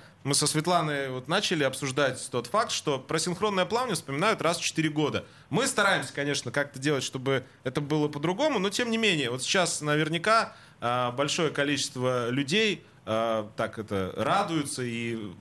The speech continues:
понимают, что у них есть синхронное плавание. Но вам-то зачем, как детскому тренеру?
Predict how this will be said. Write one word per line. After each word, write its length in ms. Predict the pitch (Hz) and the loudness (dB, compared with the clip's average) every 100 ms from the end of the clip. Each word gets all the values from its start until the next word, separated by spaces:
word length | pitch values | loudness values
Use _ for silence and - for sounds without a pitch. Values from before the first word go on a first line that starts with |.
| 80 107 113 92 - | -14 -12 -10 -12 -4
понимают, 400 | 120 135 160 139 | -2 0 0 -2
что 160 | - | -4
у 40 | 127 | -8
них 140 | 127 | -6
есть 120 | 131 - | -6 -4
синхронное 420 | 120 135 127 123 | -4 -2 -2 -2
плавание. 460 | 127 123 98 80 - - - - | 0 -2 -2 -6 -16 -20 -18 -2
Но 120 | 143 | 2
вам-то 280 | 262 254 143 | 2 0 -2
зачем, 320 | 160 226 208 | 0 0 -2
как 160 | 123 | -6
детскому 380 | 117 127 - 107 | -4 -4 -4 -8
тренеру? 340 | 98 110 87 | -4 -2 -4